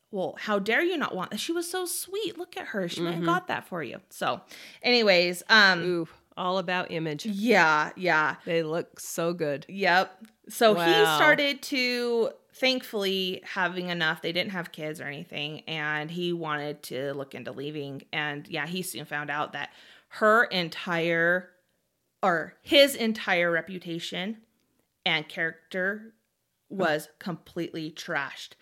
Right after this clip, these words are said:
Speaker 1: And she was telling everybody that, 'cause everyone could agree, 'cause they would see how great she was to
Speaker 2: Right.
Speaker 1: him.
Speaker 2: Yeah.
Speaker 1: And, you know, he only wanted out of the marriage because, um,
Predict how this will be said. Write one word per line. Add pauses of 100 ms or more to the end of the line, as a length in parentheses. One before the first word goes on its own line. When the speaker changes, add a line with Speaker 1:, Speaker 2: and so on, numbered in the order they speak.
(260)
Speaker 1:
And
she
was
telling
everybody
that, (720)
'cause
everyone (240)
could
agree,
'cause
they
would
see
how
great
she
was
to
Speaker 2:
Right.
Speaker 1:
him.
Speaker 2:
Yeah. (260)
Speaker 1:
And, (520)
you
know,
he
only
wanted
out
of
the
marriage
because, (840)
um,